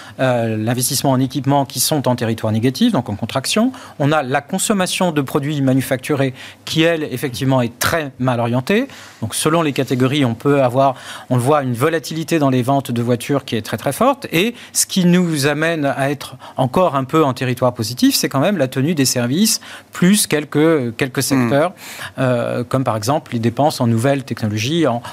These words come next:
Speaker 1: en recherche et développement. Donc, on est déjà dans un facteur de ralentissement,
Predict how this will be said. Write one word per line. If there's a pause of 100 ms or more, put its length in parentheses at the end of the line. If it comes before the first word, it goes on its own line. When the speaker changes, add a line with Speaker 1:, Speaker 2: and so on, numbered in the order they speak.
Speaker 1:
en
recherche
et
développement. (340)
Donc,
on
est
déjà
dans
un
facteur
de
ralentissement,